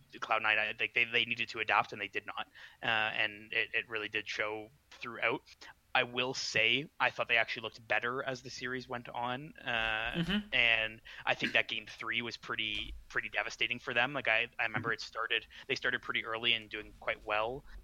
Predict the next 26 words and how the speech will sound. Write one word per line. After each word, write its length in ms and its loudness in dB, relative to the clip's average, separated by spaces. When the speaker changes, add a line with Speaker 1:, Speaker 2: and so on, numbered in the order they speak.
Speaker 1:
um, 460 0
early 320 -4
on, 360 0
and 260 0
then, 480 0
uh, 520 -4
once 140 -8
the 100 -10
second 300 -10
goal 160 0
went 160 2
in, 160 2
you 80 -6
could 180 -4
kinda 180 -4
see 220 -4
the, 240 -2
the 80 -12
demoralization, 720 -4
and 100 -4
they 60 -6
stopped 400 -8
going 160 -6
for 140 -14
the, 180 0
the, 80 -2